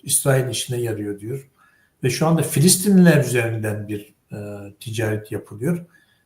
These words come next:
E, Filistinliler üzerinden yapılan ticaret nasıl yapılıyor? Onu çok bilmiyoruz. Türk-, e, dünyada sermayeyi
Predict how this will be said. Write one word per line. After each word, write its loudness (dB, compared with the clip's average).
E, -6
Filistinliler 2
üzerinden 2
yapılan 2
ticaret 2
nasıl 0
yapılıyor? -6
Onu 0
çok -2
bilmiyoruz. 4
Türk-, -6
e, -4
dünyada 2
sermayeyi 2